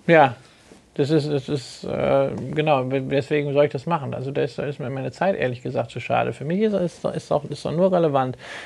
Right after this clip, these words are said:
äh, ich möchte im Portfolio Gesundheitsassets haben. Ich bin nicht in der Lage,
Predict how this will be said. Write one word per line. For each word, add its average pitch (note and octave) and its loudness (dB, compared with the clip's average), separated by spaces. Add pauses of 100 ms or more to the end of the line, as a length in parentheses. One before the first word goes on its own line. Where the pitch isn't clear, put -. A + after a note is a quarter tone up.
(160)
äh, C3 0 (160)
ich B2 -6
möchte E3 2
im D3+ -4
Portfolio C#3+ 6 (380)
Gesundheitsassets A#2+ 2
haben. G#2 0 (140)
Ich - -8
bin E3 4
nicht A3 8
in E3+ 0
der B2+ 6
Lage, F2+ 4